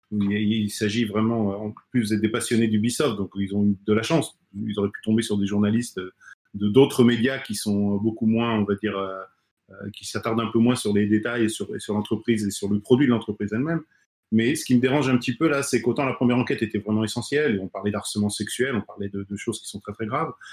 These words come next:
mais qu'un jeu que, que, que, enfin, que, enfin, le stress et, le, et les frustrations au sein d'un, au sein d'un studio avec un retard de sept ans, euh, s'ils veulent payer sept ans de salaire, euh, une équipe de plusieurs centaines de personnes, euh, je veux dire, c'est, je dis pas, je dis pas que c'est pas, euh, important,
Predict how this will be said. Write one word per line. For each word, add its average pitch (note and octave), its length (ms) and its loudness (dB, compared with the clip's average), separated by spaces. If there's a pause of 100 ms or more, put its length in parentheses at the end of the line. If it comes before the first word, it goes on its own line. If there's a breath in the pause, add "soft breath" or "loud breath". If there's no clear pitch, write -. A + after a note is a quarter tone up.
(300 loud breath)
mais B2 200 4
qu'un C3+ 160 -4
jeu D3 280 0
que, B2 180 6
que, A2 180 2
que, A#2 180 -2
enfin, A2 160 -4
que, C3+ 140 -10
enfin, A2+ 260 -10 (320)
le B2+ 80 0
stress D3 520 -2
et, A2+ 120 6
le, A2+ 280 6
et A2+ 100 4
les A2+ 80 4
frustrations C3+ 800 0
au G#2+ 180 2
sein A#2+ 220 -2
d'un, G#2+ 240 -2
au A#2 80 -2
sein B2 160 -4
d'un A#2+ 80 2
studio A#2+ 400 2
avec G#2+ 220 4
un A2 80 -4
retard B2 260 0
de A#2+ 80 4
sept A2+ 300 -2
ans, C3+ 240 2 (340 loud breath)
euh, G2+ 180 2
s'ils G#2 200 -2
veulent A2+ 120 4
payer B2 200 6
sept C#3 200 0
ans D3 80 6
de C#3 60 8
salaire, C3 500 0
euh, G#2 260 4
une G#2+ 120 6
équipe A#2 220 0
de A#2 80 4
plusieurs A#2 240 -4
centaines A#2 260 0
de A2 80 2
personnes, C3+ 480 0 (400 soft breath)
euh, A2+ 40 2
je G#2 60 -2
veux A#2 60 2
dire, C3 160 2
c'est, - 140 -8 (120)
je - 80 -6
dis A#2+ 120 -4
pas, D#3+ 160 -2
je A2 80 -4
dis C3 100 0
pas D#3+ 140 -4
que - 100 -8
c'est A2 200 0
pas, B2 300 0
euh, G2+ 300 2 (220)
important, E3 580 2